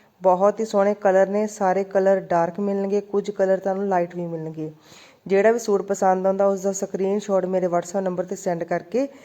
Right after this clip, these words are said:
ਆਪਣੇ ਲਈ ਤੁਸੀਂ ਕੋਈ ਵੀ ਸੂਟ ਬੁੱਕ ਕਰਾ ਸਕਦੇ ਹੋ। Cash on delivery ਨਹੀਂ ਹੈ ਜੀ, ਪੈਸੇ ਤੁਹਾਨੂੰ ਪਹਿਲਾਂ ਹੀ ਪੇ ਕਰਨੇ ਪੈਣਗੇ। ਸ਼ਿਪਿੰਗ ਫ੍ਰੀ ਰਹੇਗੀ, all ਇੰਡੀਆ ਨੇ ਸਾਰੇ ਸੂਟਾਂ ਦੀ ਸ਼ਿਪਿੰਗ ਫ੍ਰੀ ਰਹੇਗੀ।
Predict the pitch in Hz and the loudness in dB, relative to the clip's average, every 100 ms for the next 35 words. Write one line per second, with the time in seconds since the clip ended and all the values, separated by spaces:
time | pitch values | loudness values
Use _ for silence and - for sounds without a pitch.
0 | - - - 196 196 196 202 214 214 226 | -20 -16 0 0 2 0 0 -2 -4 -4
1 | 220 196 196 214 214 202 180 180 - 170 | 0 2 2 -2 -2 -2 -4 -6 -2 -2
2 | 165 165 160 160 160 160 _ _ _ _ | -2 -6 -6 -8 -10 -12 _ _ _ _
3 | _ - 180 180 208 202 202 208 208 175 | _ 0 0 2 -2 -2 0 0 0 0
4 | 170 190 185 208 - - - _ - 190 | 0 -2 -2 -6 -8 -20 -20 _ 2 2
5 | 208 196 196 185 175 175 208 208 202 196 | 2 0 0 0 0 0 -2 0 -2 0
6 | 185 196 190 190 190 226 302 - - 185 | -2 0 0 -2 0 -4 -4 -8 -10 -8
7 | 190 185 165 170 175 175 196 240 - - | -8 -8 -6 -4 -2 -4 -6 -10 -16 -20
8 | _ - - 180 190 185 185 196 196 190 | _ -4 2 4 4 0 0 0 0 -2
9 | 180 185 185 185 220 220 170 185 180 175 | -2 -4 -4 -4 -4 -8 -6 -6 -6 -4
10 | 170 160 160 156 160 | -2 -2 -4 -6 -12